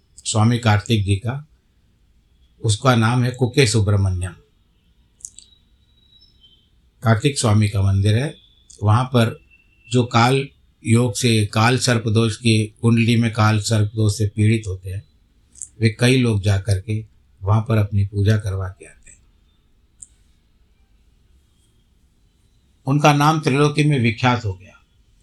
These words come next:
वह शुभदायक, सर्व पापहारी, पुण्यमय और उत्कृष्ट ब्रह्मचर्य की शक्ति प्रदान करने वाली है।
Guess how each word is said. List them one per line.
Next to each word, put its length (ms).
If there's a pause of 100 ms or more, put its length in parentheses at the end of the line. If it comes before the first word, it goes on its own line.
(300)
वह 80
शुभदायक, 640
सर्व 340
पापहारी, 720 (920)
पुण्यमय 420
और 120
उत्कृष्ट 480
ब्रह्मचर्य 600
की 140
शक्ति 420
प्रदान 380
करने 280
वाली 340
है। 120